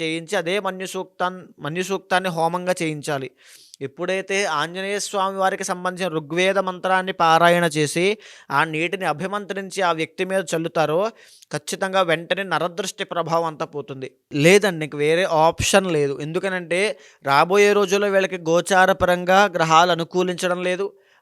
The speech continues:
అర్ధాశ్రమ శని దోషం వెళ్ళ-, వెళ్ళిపోతుందనే మాటే కానీ గ్రహాల అనుకూలత లేదు. So ఇబ్బందులు తీవ్రంగా ఉన్నాయి. ఖచ్చితంగా మహాప్రత్యంగిర హోమం చేయించాల్సిందే.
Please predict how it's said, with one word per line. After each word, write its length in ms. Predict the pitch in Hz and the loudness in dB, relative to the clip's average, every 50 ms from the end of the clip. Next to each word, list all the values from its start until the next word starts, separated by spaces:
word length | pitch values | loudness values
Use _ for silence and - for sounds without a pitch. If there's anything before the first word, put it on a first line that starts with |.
| - | -2
అర్ధాశ్రమ 640 | 139 147 160 151 151 165 175 190 185 - - 196 190 | -2 -2 -2 -2 2 4 4 6 4 4 0 -4 -6
శని 200 | 180 175 180 180 | -6 -6 -6 -4
దోషం 500 | 175 175 175 170 - 185 180 180 175 165 131 - _ _ - | -4 -2 -4 -4 -4 -8 -10 -10 -14 -16 -18 -20 _ _ -4
వెళ్ళ-, 240 | 151 139 143 160 151 135 | -2 0 0 0 -2 -4
వెళ్ళిపోతుందనే 760 | 160 156 151 165 156 180 196 202 - 190 190 185 190 180 190 | -4 -4 -4 -4 -2 -2 -2 -2 -2 -2 -4 -4 -2 -4 -2
మాటే 420 | 180 165 151 160 170 165 196 196 | -2 2 2 4 4 4 2 0
కానీ 320 | 190 - 180 175 175 190 170 175 | 0 2 0 0 0 0 -4 -6
గ్రహాల 280 | 160 160 170 175 175 | -2 0 2 2 2
అనుకూలత 440 | 170 160 160 - 165 165 165 156 170 | 2 -2 -2 -2 0 0 0 0 0
లేదు. 280 | 151 139 139 131 - - _ _ _ _ _ _ _ _ _ - _ - | 0 0 -2 -2 -6 -10 _ _ _ _ _ _ _ _ _ -20 _ -2
So 60 | 175 175 | 0 0
ఇబ్బందులు 460 | 165 160 156 156 175 185 190 190 196 | 0 0 0 0 -2 0 0 -2 -4
తీవ్రంగా 580 | 190 - 170 165 175 175 190 202 196 196 196 | -2 2 2 2 2 2 2 0 0 0 0
ఉన్నాయి. 260 | 185 180 170 170 160 160 | 0 0 0 0 -2 -2
ఖచ్చితంగా 720 | - - 165 - _ - - 202 190 196 185 185 185 190 | -4 -6 -8 -8 _ -6 -4 -4 -2 -2 0 2 2 2
మహాప్రత్యంగిర 840 | 190 175 156 175 180 175 - 180 165 - _ 175 170 170 170 170 | 2 2 0 0 0 0 0 -4 -6 -6 _ -8 -8 -4 -4 -4
హోమం 340 | 160 160 156 156 165 165 165 147 165 | -2 -2 -2 -2 -2 -4 -4 -4 -4
చేయించాల్సిందే. 800 | 160 151 147 143 156 147 143 139 - 143 135 135 147 131 127 | -4 -4 -4 -4 -4 -4 -4 -4 -8 -12 -10 -10 -10 -10 -10